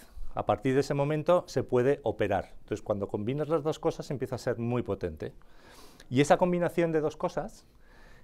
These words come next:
que el regulador, estos son textos, no son míos, esto se ha extraído directamente de la, directamente de la regulación, ¿no? Entonces, el regulador dice que sí, que es consciente que está haciendo esto, que, que quiere hacer,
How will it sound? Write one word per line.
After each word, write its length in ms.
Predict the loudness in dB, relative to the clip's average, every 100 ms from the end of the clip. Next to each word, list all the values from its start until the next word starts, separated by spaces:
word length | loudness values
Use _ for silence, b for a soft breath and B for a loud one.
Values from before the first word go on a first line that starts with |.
| 0
que 80 | 4
el 100 | 6
regulador, 720 | 6 6 8 10 10 10 4 b b b -10 -10 -14 -18 -20 -20 -20 -20 B B
estos 200 | -4 0
son 100 | 2
textos, 560 | 2 4 0 0 -14 -12
no 240 | -4 -4
son 160 | 0 0
míos, 320 | 2 0 -4
esto 180 | -10 -2
se 80 | -2
ha 40 |
extraído 380 | 2 6 8 8
directamente 560 | 6 2 2 0 0 4
de 100 | 4
la, 540 | 6 4 4 0 -4 b b b b b
directamente 540 | 2 2 4 2 4 4
de 80 | 6
la 140 | 6
regulación, 600 | 6 2 2 0 -2 -4
¿no? 140 | -6
Entonces, 220 | 2 4 4
el 80 |
regulador 420 | 4 6 8 8 8
dice 220 | 2 0
que 120 | 0
sí, 140 | -2 -4
que 180 | -4
es 100 | -4
consciente 540 | -2 -2 2 2 2 -4
que 80 | -4
está 160 | -2
haciendo 320 | -2 -2 0
esto, 320 | 0 -2 -6 -6 -4
que, 560 | 0 0 -2 -4 -8 b b b b b -4
que 160 | -4
quiere 200 | 4 4
hacer, 380 | 4 6 4 4